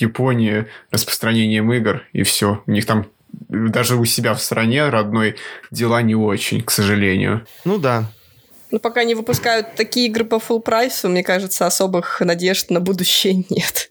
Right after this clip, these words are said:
Speaker 2: Но ничего, зато хорошие надежды на будущее были у Monster Hunter, который в том году вышел на Wii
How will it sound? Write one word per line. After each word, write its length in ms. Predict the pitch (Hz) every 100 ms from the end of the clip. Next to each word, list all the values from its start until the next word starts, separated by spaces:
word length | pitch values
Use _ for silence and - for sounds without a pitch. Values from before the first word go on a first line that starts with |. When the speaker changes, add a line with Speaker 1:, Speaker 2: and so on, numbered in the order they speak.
| -
Speaker 2:
Но 160 | 156
ничего, 300 | 170 170 175
зато 340 | 135 131 190 208
хорошие 460 | 165 170 190 -
надежды 340 | 147 143 160 147
на 100 | 139
будущее 440 | 135 160 135 135
были 260 | 117 135 139
у 180 | 127 127
Monster 320 | 135 - 127
Hunter, 340 | 160 220 190 131
который 340 | 127 143 135
в 40 | -
том 160 | 143
году 220 | 135 127
вышел 500 | 127 135 - 120 113 - - - - - -
на 200 | 123 127
Wii 560 | 135 143 135 110 -